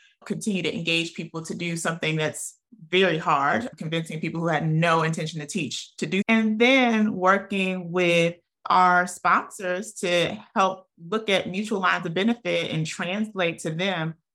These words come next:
what they would be getting as a result of being a don-, a donor to us, and helping them understand how they could engage their employees or what this goodwill meant in terms of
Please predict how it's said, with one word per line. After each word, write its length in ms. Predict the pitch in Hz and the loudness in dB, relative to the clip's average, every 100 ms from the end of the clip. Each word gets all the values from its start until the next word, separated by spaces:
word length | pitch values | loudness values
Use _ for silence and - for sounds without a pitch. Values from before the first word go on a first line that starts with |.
| - | 0
what 200 | 190 202 | 0 2
they 120 | 180 | -4
would 200 | 175 175 | -4 -6
be 160 | 175 160 | -6 -10
getting 480 | 131 180 208 170 165 | -2 0 2 0 0
as 180 | 160 | 0
a 80 | 156 | 2
result 540 | 156 156 165 175 165 - | 0 0 2 2 0 0
of 460 | 165 156 151 156 - | 2 2 0 -4 -10
being 340 | 165 170 165 156 | -8 -2 -2 -2
a 80 | 165 | -2
don-, 400 | 160 151 170 165 - | 0 0 0 -6 -4
a 80 | 151 | -2
donor 340 | 156 190 165 | 2 2 0
to 160 | 143 - | -4 -6
us, 340 | 85 - - _ _ - | -6 -8 -14 _ _ -8
and 200 | 151 160 _ _ | -8 -8 _ _
helping 320 | 185 165 170 | -4 -2 0
them 180 | 170 185 | 0 0
understand 480 | 165 165 165 160 156 | -4 -6 -4 -4 -2
how 120 | 165 | 0
they 160 | 160 160 | 0 0
could 300 | - 170 - | -2 -4 -2
engage 460 | 170 165 175 175 - | -4 -2 -2 -6 -4
their 240 | 170 160 | -2 0
employees 720 | 165 165 175 175 202 185 160 | -2 -2 -2 -2 -4 -4 -4
or 140 | 156 156 | -4 0
what 200 | 160 170 | -2 0
this 140 | 165 160 | -4 -4
goodwill 640 | 135 170 - 156 175 175 | -4 -2 -2 -2 0 0
meant 280 | 160 156 - | 2 0 -2
in 180 | 160 160 | -6 -6
terms 320 | - 156 156 | -4 -4 -4
of 100 | 160 | -6